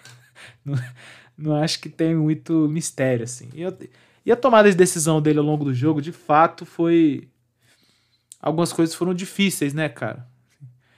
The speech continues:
Você vê, você, eu vou dar um exemplo pra você. Você vê que o Li-, o, o Vikings, desculpa, foi pra conversão de dois pontos, se eu não me engano, três vezes. Eu,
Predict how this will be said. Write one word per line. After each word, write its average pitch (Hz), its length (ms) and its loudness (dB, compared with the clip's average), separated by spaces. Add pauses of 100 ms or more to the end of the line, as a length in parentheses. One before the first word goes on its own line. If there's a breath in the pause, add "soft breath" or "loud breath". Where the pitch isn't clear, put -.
(180)
Você 220 160 2
vê, 202 260 2
você, - 220 0
eu 196 60 0
vou 214 100 6
dar 214 140 6
um 214 40 6
exemplo 160 320 0
pra 139 80 -2
você. 131 160 -6
Você 196 160 -4
vê 214 140 0
que 226 140 -6
o 180 280 4
Li-, 156 320 4
o, 143 400 -2
o 127 160 -8
Vikings, 143 400 2
desculpa, 127 380 -8
foi 160 180 -4
pra 165 220 -4 (300)
conversão 156 440 -4
de 156 80 -6
dois 143 280 -2
pontos, 151 500 -8
se - 160 -8
eu 151 80 -2
não 170 160 -4
me 202 100 -6
engano, 139 560 -4 (840)
três 180 360 4
vezes. 127 640 -2 (1300)
Eu, 151 200 -2